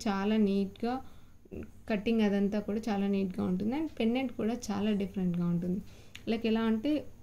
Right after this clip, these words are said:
కంప్లీట్గా మూన్ షేప్లో వచ్చేస్తుంది. ఆ, పర్ఫెక్ట్గా చెప్పాలంటే చాంద్బాలి ఇయర్ రింగ్ని పెండెంట్ దగ్గర పెడితే ఎలా ఉంటుందో as it is అలానే ఉంటుందండి. And అటు ఇటు కూడా మనకు పికాక్స్ టైప్లో డిజైన్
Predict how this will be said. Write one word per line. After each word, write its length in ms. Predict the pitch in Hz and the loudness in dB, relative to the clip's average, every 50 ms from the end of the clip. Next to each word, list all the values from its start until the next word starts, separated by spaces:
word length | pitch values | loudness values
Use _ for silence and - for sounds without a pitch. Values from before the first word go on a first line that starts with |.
| - - | -4 0
కంప్లీట్గా 440 | 208 208 202 214 214 202 220 226 | 2 2 2 2 0 0 2 2
మూన్ 340 | 214 202 202 208 220 233 233 | 4 4 6 6 6 6 4
షేప్లో 420 | 220 - 233 214 208 - 214 202 196 | 2 2 0 0 2 2 0 0 0
వచ్చేస్తుంది. 680 | 190 190 - 202 190 180 - - 196 202 226 311 392 - - - - - - - - - - - 202 | 0 -2 -4 -4 -4 -4 -4 -2 0 0 0 -2 -2 -6 -12 -18 -20 -20 -20 -20 -20 -20 -14 -10 -8
ఆ, 240 | 196 196 208 208 208 - 240 | -6 -4 -4 -6 -4 -2 0
పర్ఫెక్ట్గా 460 | 233 233 220 262 277 240 247 269 262 | 0 0 0 -2 -4 0 2 2 2
చెప్పాలంటే 580 | 247 269 247 - - 226 220 220 226 226 254 | 2 0 -2 0 -2 0 0 0 2 2 0
చాంద్బాలి 680 | 254 - 262 220 214 214 226 233 226 240 240 240 240 240 | 0 2 2 2 4 4 4 4 4 2 2 2 2 2
ఇయర్ 220 | 226 220 214 208 | 2 4 4 4
రింగ్ని 260 | 220 220 220 220 220 | 6 6 6 6 4
పెండెంట్ 440 | 214 214 220 208 202 202 208 202 202 | 4 2 4 4 4 6 4 4 4
దగ్గర 180 | 202 202 208 202 | 4 2 2 2
పెడితే 300 | 196 196 202 - 208 202 | 2 0 0 0 0 0
ఎలా 160 | 190 185 185 | 0 2 2
ఉంటుందో 720 | 185 180 180 185 185 185 190 220 262 - - 208 196 196 | 2 2 0 0 0 -2 -2 -2 -4 -6 -6 -4 -4 -2
as 120 | 202 196 - | -4 -4 -2
it 120 | 220 214 | -2 0
is 80 | 202 190 | 0 0
అలానే 380 | 185 185 180 185 185 185 185 | 0 2 2 2 2 2 2
ఉంటుందండి. 640 | 180 175 170 170 180 175 170 170 175 180 202 262 294 - - - - - - - - - 240 | 2 0 0 -2 -2 -2 -2 0 0 0 -2 -2 -4 -6 -12 -16 -18 -20 -20 -20 -14 -8 -4
And 100 | 254 262 | -2 -2
అటు 220 | 240 226 214 226 | 0 0 0 0
ఇటు 240 | 240 233 220 196 208 | 0 0 0 0 -4
కూడా 260 | 190 - 196 190 220 | -4 -4 -2 -2 -2
మనకు 560 | 240 240 220 202 190 190 - - 208 208 214 - - - - - - - - - - - - - - _ _ _ - | -2 0 -2 -2 -2 -4 -4 -2 -2 -2 -2 -2 -8 -16 -20 -20 -20 -20 -20 -20 -20 -20 -20 -20 -20 _ _ _ -12
పికాక్స్ 400 | 208 - 233 226 233 226 - - | -10 -6 -6 -6 -6 -6 -8 -6
టైప్లో 320 | 220 202 190 202 - 208 | -6 -6 -6 -4 -2 -2
డిజైన్ 320 | 196 180 185 202 196 196 | 0 0 0 0 0 0